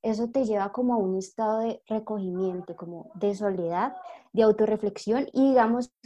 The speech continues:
que la pandemia, como vos decís, se ha, se han cortado como muchas relaciones colectivas,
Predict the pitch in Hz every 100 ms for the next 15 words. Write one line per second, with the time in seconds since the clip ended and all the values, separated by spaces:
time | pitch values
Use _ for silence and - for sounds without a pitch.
0 | 247 302 262 202 202 196 185 180 190 202
1 | 233 233 214 202 185 170 190 214 208 _
2 | 233 196 190 _ _ _ 226 202 196 214
3 | 220 226 226 240 233 208 185 202 220 214
4 | 185 180 180 - 220 196 _ _ 269 269
5 | 254 233